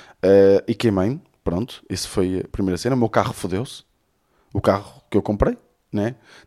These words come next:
Tá no mecânico, tipo, há uma semana, eh, porque se fodeu, mas também tá na garantia, por isso, pronto, não vou ter mais gastos. Mas... Pá, é um transtorno fodido, ficar sem carro. O meu carro fodeu-se. Tive, eh,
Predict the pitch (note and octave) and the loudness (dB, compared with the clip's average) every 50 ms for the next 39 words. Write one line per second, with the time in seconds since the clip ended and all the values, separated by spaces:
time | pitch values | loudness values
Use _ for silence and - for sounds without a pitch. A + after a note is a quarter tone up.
0 | _ _ C3+ A#2+ A#2 A2+ A2 - - A#2 G#2+ G2+ G2 - - - - - _ - | _ _ 2 2 2 0 -2 0 2 2 2 2 -4 -8 -12 -20 -20 -16 _ -12
1 | D#2 - F#2 F2+ F2+ F#2+ F#2+ F2+ - - G2+ G2 A2+ C3+ D3 E3 - _ _ _ | -8 -6 -4 -4 -2 -4 -4 -6 -6 -4 -4 -4 -4 -4 -6 -10 -14 _ _ _
2 | - - - - - _ _ - G#2 G#2+ G#2 G2+ G2+ G2+ G2+ G2+ G2+ G2 F#2+ F2 | -20 -20 -20 -20 -20 _ _ 0 2 2 2 2 0 0 0 -2 -2 -4 -4 -6
3 | _ - G2 G2 - - - - - - F2+ G2 A2+ B2 - F#2+ F#2 - G2 G2 | _ -8 -8 -8 -8 -10 -12 -10 -10 -6 -4 -4 -4 -4 -4 -6 -4 -4 -4 -4
4 | G2 F#2+ - G2+ G2+ G2+ G2+ G2+ G2+ G2 G2 - A2+ A2+ B2 - - A2 A#2 G#2 | -2 -2 -2 -2 -2 -2 0 -2 -2 -2 -4 -2 -2 -2 -2 -2 -2 -4 -4 -4
5 | - - - - _ - F#2+ E2+ - - F2+ E2+ F#2 F#2+ - G2+ G#2 G#2 G2+ G#2+ | -6 -14 -18 -10 _ -4 -4 -4 -4 -8 -8 -6 -6 -4 -2 -2 -2 -2 0 0
6 | G#2+ F2+ - - - G2+ G2 - - _ _ - - - - - - - _ _ | -2 -2 -2 -4 -8 -6 -6 -6 -8 _ _ -20 -20 -20 -20 -20 -20 -20 _ _
7 | _ _ _ - - _ - G#2 - - B2+ C3 C3 - A2+ A#2 A2+ - - A#2+ | _ _ _ -20 -8 _ -2 0 0 0 -2 -2 -2 -2 -4 -4 -4 -4 -6 -6
8 | G2+ G2 G#2 - - - - F#2+ G2 - _ - - - G2 - G2 F2+ F2 F2 | -6 -6 -10 -12 -14 -14 -12 -12 -14 -14 _ -12 -8 -8 -6 -4 -6 -6 -6 -8
9 | - - - G#2 - G#2+ - - - D#2+ F#2 A2+ D3+ - - - - - - - | -8 -8 -8 -2 -2 -2 -2 -2 -6 -6 -4 -4 -6 -8 -18 -20 -20 -20 -20 -20
10 | - - _ _ - E3+ E3+ D3+ C#3 C#3+ - - _ - C#3+ C#3 C3 B2+ B2+ A#2+ | -20 -20 _ _ -4 -4 -4 -4 -6 -10 -16 -18 _ -2 0 2 4 4 4 4
11 | A#2+ A#2 | 4 2